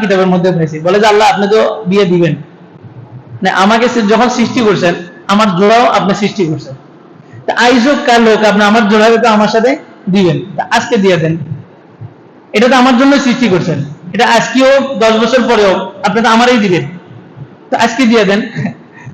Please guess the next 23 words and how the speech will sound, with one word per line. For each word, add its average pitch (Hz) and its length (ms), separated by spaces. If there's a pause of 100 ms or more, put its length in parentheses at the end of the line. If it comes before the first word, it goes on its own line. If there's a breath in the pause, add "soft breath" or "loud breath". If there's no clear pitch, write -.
(160)
তো 196 80
গায়েব 196 320
থেকে 226 180
নাকি 233 200
আওয়াজ 185 280
আসছে 165 320
যে, 170 100
"তোর 202 220
জন্য 208 200
তো 226 120
মরণও 214 440
সৃষ্টি 220 360
করছি, 160 340
আইজো 196 340
কাল 196 280
হোক, 170 120
মরণ 196 280
তো 208 100
দিব, 175 200
তা 196 120
আজকে 214 200
দিয়ে 196 200
দিই।" 226 140